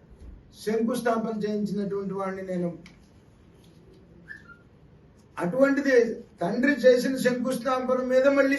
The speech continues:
శంకుస్థాపన చేసి నువ్వు ఎంత ఫండ్స్ రిలీజ్ చేసావని చెప్పేసి నేను అడుగుతా ఉన్నా. పల్నాడు జిల్లా ఒకప్పుడు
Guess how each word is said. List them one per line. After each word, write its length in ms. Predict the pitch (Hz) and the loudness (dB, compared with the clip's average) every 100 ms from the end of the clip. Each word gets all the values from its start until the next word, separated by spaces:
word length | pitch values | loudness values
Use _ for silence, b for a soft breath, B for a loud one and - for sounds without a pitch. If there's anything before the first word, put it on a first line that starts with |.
| 269 | 2
శంకుస్థాపన 640 | 262 254 - 240 220 240 233 | 0 -2 -2 -2 0 -2 2
చేసి 280 | 226 208 240 220 - - _ _ _ _ - - _ _ - 208 | 2 0 -4 -6 -8 -14 _ _ _ _ -20 -20 _ _ -10 -4
నువ్వు 180 | 220 214 | 0 0
ఎంత 140 | 214 233 | 0 0
ఫండ్స్ 280 | 226 226 - 208 | 0 -2 -4 -2
రిలీజ్ 320 | 208 202 - | -2 -2 0
చేసావని 460 | 196 175 185 190 185 | 0 0 0 -2 -4
చెప్పేసి 300 | 175 180 175 185 | -6 -6 -8 -6
నేను 140 | 165 160 | -6 -4
అడుగుతా 300 | 160 160 160 156 | -4 -4 -6 -6
ఉన్నా. 160 | 143 - - - - - - - - - - - - - - - - - _ _ - - _ - _ - - - - _ - - _ - - _ - | -12 -16 -20 -20 -20 -20 -20 -20 -20 -20 -20 -20 -20 -20 -20 -20 -20 -20 _ _ -20 -20 _ -20 _ -20 -20 -20 -20 _ -20 -20 _ -20 -20 _ -8
పల్నాడు 580 | 165 202 233 240 240 185 180 | -4 0 2 2 2 0 0
జిల్లా 260 | 208 226 - - - - - - _ _ _ _ _ _ _ _ _ _ _ _ _ _ _ _ _ - - - - - | 2 4 2 -2 -16 -20 -20 -20 _ _ _ _ _ _ _ _ _ _ _ _ _ _ _ _ _ -20 -20 -20 -8 -2
ఒకప్పుడు 460 | - 220 - 269 | 2 2 2 0